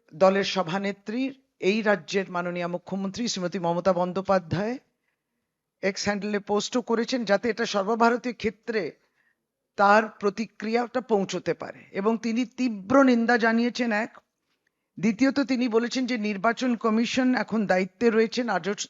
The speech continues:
আদর্শ আচরণ বিধিটাও চলছে। তারপরেও আমরা দেখছি এরকম গতকালকে একজন নির্বাচিত মুখ্যমন্ত্রী, তাকে গ্রেফতার করা হয়েছে। আরেকটি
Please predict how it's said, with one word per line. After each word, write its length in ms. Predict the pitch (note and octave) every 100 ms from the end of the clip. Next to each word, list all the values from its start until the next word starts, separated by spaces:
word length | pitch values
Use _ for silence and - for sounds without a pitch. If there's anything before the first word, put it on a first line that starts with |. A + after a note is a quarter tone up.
| -
আদর্শ 480 | F3+ A3+ A3 -
আচরণ 500 | A#3 G3 F#3 G#3 G#3 F#3
বিধিটাও 500 | F#3+ F#3 B3 A#3 A#3
চলছে। 520 | A#3 A3 G3 B3 - _ _ _ - - - _ -
তারপরেও 720 | G3 G3+ - G3+ A#3 C#4+ D4 - _ -
আমরা 300 | G3+ G3+ G#3
দেখছি 520 | G3 F#3+ A3+ B3 B3 -
এরকম 560 | G3 F#3+ G3 A3+ A#3+
গতকালকে 680 | F#3 F3+ F#3 G3 F#3+ F#3 A3+
একজন 320 | G#3+ D#3+ G3
নির্বাচিত 800 | F#3+ G3 G#3 F#3+ A#3+ - A3+ - A#3+ B3+ - - _ _ _ _
মুখ্যমন্ত্রী, 1040 | F3+ A3 - B3 A3 A3 G#3+ G3+ B3+ D#4 - _ _ _ _ _ -
তাকে 500 | F#3+ F#3+ A#3 C#4 - _ E3
গ্রেফতার 420 | F3+ D3+ - D#3+
করা 240 | - C#3
হয়েছে। 300 | D3 D3 - - _ _ _ _ _ _ _ _ _ _ _ -
আরেকটি 600 | G3 A#3 - C4+ C4+